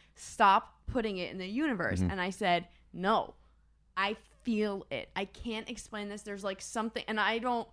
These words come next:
Speaker 1: I know it sounds, like, woo-woo and crazy, but, like, I have this gut instinct that has always told me when something big is going to happen.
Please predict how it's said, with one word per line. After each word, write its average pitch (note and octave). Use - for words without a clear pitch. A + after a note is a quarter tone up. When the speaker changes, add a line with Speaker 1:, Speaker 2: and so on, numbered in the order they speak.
Speaker 1:
I G#3+
know A3
it A3
sounds, G#3+
like, G3
woo-woo G#3+
and G3
crazy, G#3+
but, G3+
like, F#3+
I G#3
have C4
this B3
gut A3
instinct F#3
that F3+
has G3
always A#3+
told G#3
me G3
when F#3
something F#3+
big E3+
is E3+
going D#3+
to E3
happen. -